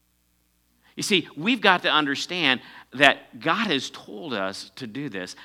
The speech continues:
not just to meet one another's needs, but we need to be a testimony in the earth of the love of God. Somebody say amen. We need to be,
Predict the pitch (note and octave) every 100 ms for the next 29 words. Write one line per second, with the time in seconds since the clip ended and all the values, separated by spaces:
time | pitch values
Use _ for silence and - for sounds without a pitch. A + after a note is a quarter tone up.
0 | - C#3+ E3+ A3 A3+ C#3 B2 F#3 F3+ D3
1 | - D#3 D#3 C#3+ C#3 C3 A#2 A2 C#3 A#2+
2 | - - D3+ B2+ A#2+ C#3 F#3 F#3+ - -
3 | - B2 C#3+ C#3+ C3+ - _ - C#3 G2+
4 | C3+ C3 A2 G#2 G2 - D#3 D3 - A2+
5 | G#2 F#2+ F#2 G#2+ A2+ G2+ G#2 A#2+ G#2+ F#2
6 | - - - A#2 A2+ A2+ G#2+ G#2+ A2 A2
7 | G#2+ F#2+ - B2 A2 G#2 G2+ B2 A2 G#2
8 | G#2 G2+ F2 - _ _ _ _ _ _
9 | _ _ _ _ _ _ - A#2+ E3 G3
10 | F3 D3 C3+ C#3+ C3+